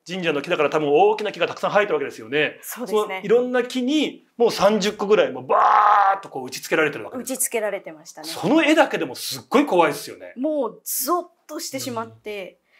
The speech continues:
Speaker 1: うん。
Speaker 2: で、いや、もうちょっとこう、いろんな恐怖がもう情報量が多すぎてですね、ちょっと冷静にならなきゃと思って。
Speaker 1: うん、うん、うん。
Speaker 2: その時一緒に弟も同行してたんですけど、で、まあ、名前をこう探して、あったんですよね。
Speaker 1: ほう。
Speaker 2: で、「あ、これだ」って。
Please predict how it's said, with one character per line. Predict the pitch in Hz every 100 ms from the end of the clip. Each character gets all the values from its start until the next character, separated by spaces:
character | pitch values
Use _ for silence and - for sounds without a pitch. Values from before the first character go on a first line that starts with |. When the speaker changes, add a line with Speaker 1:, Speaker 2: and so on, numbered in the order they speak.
| _ _ _ _ -
Speaker 1:
う |
ん。 |
Speaker 2:
で、 |
い | 202
や、 | 214 208
も | 196
う | 185
ち | -
ょ | 285
っ |
と | - 196
こ | 185 180
う、 | 175
い | 214
ろ | 262
ん | 427 403
な | 392
恐 | 403 370 320
怖 | 214
が | 190
も | 175 175
う |
情 | 226 302
報 | 370 359
量 | 214
が | 175
多 | 202
す | -
ぎ | 185
て | 175
で | 156
す | -
ね、 | 165 160 _ -
ち |
ょ | 285
っ |
と | 240
冷 | - 262
静 | - 302
に | 254
な | 247
ら | 247
な | 220
き | -
ゃ | -
と | 135
思 |
っ | 117
て。 |
Speaker 1:
う | -
ん、 |
う |
ん、 | 113
う | 110 107
ん。 | - - _
Speaker 2:
そ | - 427
の | 403
時 |
一 | 202
緒 | -
に | 226
弟 | 220 226 220 202
も | 151
同 | 165
行 | 160 175
し | 170
て | -
た | -
ん | -
で |
す | -
け | -
ど、 | - 269 226 - - -
で、 | -
ま | 269
あ、 | 214 _ _ -
名 | 214
前 | 208 196
を | 185
こ | 190
う | 185
探 | 190 185 180
し | - -
て、 | 247 202 -
あ | -
っ | -
た | 185
ん | -
で |
す | -
よ | -
ね。 | 254
Speaker 1:
ほ | 160 143 147 - -
う。 |
Speaker 2:
で、 | 285 _ _ -
「あ、 | - _
こ | -
れ | 247
だ」 | 254
っ | 254 _
て。 | _